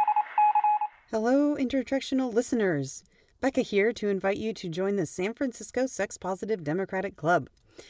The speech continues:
If you are interested in advancing the ideals of sex positivity in local governance and discourse, this is the Democratic Club for you.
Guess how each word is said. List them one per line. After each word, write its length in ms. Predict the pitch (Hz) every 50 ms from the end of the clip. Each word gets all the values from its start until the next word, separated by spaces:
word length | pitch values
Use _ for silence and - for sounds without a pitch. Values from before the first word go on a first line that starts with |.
| - - _ _ _ _
If 200 | - 190 214 -
you 180 | 294 320 370 370
are 140 | 330 262 220
interested 500 | - 180 175 - 151 135 - - 143 143
in 140 | 156 165 170
advancing 520 | 165 160 170 185 196 202 - - 196 190
the 120 | 180 165
ideals 420 | 160 170 190 185 190 185 180 180 -
of 140 | 160 143 -
sex 240 | - 202 - -
positivity 680 | - - 190 180 170 190 160 - 175 160 170 165 180 185
in 180 | - 147 151 160
local 260 | 180 180 - 170 156
governance 480 | - 175 175 - 180 165 160 151 -
and 160 | - - 143 139
discourse, 480 | 233 254 - - - 135 143 147 - - _ _ _ _ _ _ -
this 240 | 269 320 320 - -
is 160 | - 175 170
the 100 | 165 170
Democratic 580 | 160 156 196 226 254 247 - 254 233 240 226 -
Club 300 | - 202 214 208 196 -
for 140 | - - 226
you. 340 | 214 190 180 170 143 -